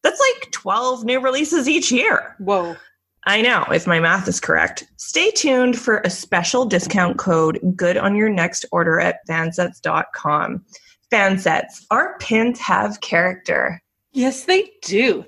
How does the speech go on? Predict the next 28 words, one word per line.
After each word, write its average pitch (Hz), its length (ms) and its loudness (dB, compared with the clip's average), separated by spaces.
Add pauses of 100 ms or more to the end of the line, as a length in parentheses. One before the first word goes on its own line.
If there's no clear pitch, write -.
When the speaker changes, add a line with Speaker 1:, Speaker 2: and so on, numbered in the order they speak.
Speaker 2:
Thank - 200 0
you, 294 100 2
Haley. 185 280 -2
That 330 140 4
was 330 180 0
really 226 400 0
eloquently 226 540 -2
and 214 140 -6
well 175 200 -4
put. - 460 -12 (200)
Fansets 269 200 0
Speaker 1:
Thank 202 220 0
Speaker 2:
would 214 100 -2
Speaker 1:
you. 226 100 0
Speaker 2:
be - 80 -14
proud. 147 420 -2 (800)
Um, 226 520 2
if 226 100 0
you 262 60 4
haven't 294 200 0
seen 294 140 2
them 269 120 2
yet, 262 300 0
the 226 140 2
June 233 240 2
releases 220 420 2
are 185 180 2
out, - 320 -2